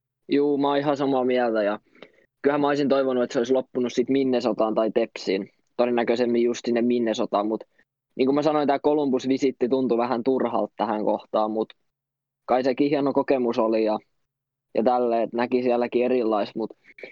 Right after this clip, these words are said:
kyllä mä sitäkin arvostan, että, että jos tää pitää paikkansa, että lopetti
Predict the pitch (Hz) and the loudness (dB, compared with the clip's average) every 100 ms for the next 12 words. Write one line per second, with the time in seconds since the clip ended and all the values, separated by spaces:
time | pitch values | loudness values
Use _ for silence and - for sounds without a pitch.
0 | _ 139 147 143 160 143 143 143 127 120 | _ -2 0 0 0 2 0 0 0 -2
1 | 123 120 107 - _ _ - 127 - - | -2 -2 -6 -10 _ _ -6 -4 -4 -2
2 | 135 123 127 120 131 131 127 131 131 131 | -2 2 -2 0 2 2 2 0 0 -2
3 | 120 123 113 123 113 - - 113 | -2 -2 0 0 0 -2 -2 -4